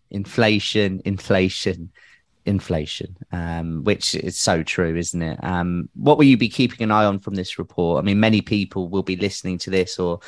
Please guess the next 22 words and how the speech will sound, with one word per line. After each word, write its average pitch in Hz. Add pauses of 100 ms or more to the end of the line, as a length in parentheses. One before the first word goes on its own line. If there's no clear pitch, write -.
(240)
watching 101
this - (240)
after 98 (240)
Wednesday, 92 (280)
you 98
know, 87
where 95
the 87
report 95
has -
already 98
come 92
out. 80 (100)
So, 90 (420)
you 107
know, 104
what 120
could 113
a 107
better 113
number 98
look 101